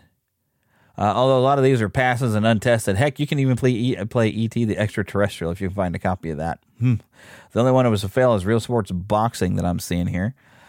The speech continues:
Uh, but a lot of stuff is still marked as being untested. But most things are working here on the list if this is supposed to be every game. Oh, there's something. The Texas Chainsaw Massacre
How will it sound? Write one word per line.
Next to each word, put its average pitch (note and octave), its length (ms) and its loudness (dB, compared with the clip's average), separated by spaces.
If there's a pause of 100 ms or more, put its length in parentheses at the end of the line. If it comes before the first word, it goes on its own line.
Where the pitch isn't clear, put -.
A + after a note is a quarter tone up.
(160)
Uh, G2 200 0
but A#2 100 2
a B2+ 40 0
lot F3+ 160 4
of E3+ 60 -2
stuff D3 280 0
is G#2+ 200 0 (200)
still - 180 0
marked A2 300 2
as G2 180 -2
being G2 380 0 (280)
untested. G2+ 1000 -2 (500)
But G#2 260 0
most A#2 300 0
things F3 320 0
are C#3 400 2
working G2+ 640 0
here G#2+ 240 2
on G#2+ 220 2
the G2 100 2
list A#2+ 400 2
if F#2+ 100 -6
this A2 160 0
is G2 80 -4
supposed G2+ 200 -2
to - 40 -4
be G2 80 2
every G2 140 -2
game. G2+ 200 0
Oh, A#2+ 100 2
there's C3 200 0
something. C3 260 -2
The G2 60 0
Texas D3+ 320 -2
Chainsaw D3+ 400 0
Massacre C3 480 2